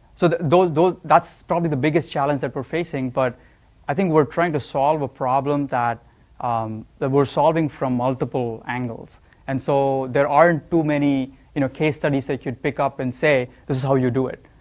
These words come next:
And so a lot of the trade-offs that we are facing are trade-offs largely because something like this has not been done, uh, in this context before. And so there are a lot of people who,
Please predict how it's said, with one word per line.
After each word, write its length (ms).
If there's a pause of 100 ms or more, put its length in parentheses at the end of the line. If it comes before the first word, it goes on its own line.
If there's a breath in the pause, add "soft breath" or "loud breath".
(160 soft breath)
And 120
so 220
a 120
lot 100
of 40
the 80
trade-offs 540
that 120
we 120
are 80
facing 580 (300 soft breath)
are 100
trade-offs 640
largely 360
because 500 (240 soft breath)
something 420
like 280
this 240
has 120
not 220
been 180
done, 440 (320 soft breath)
uh, 240
in 160
this 160
context 560
before. 400 (340 soft breath)
And 100
so 120
there 120
are 40
a 40
lot 100
of 80
people 220
who, 340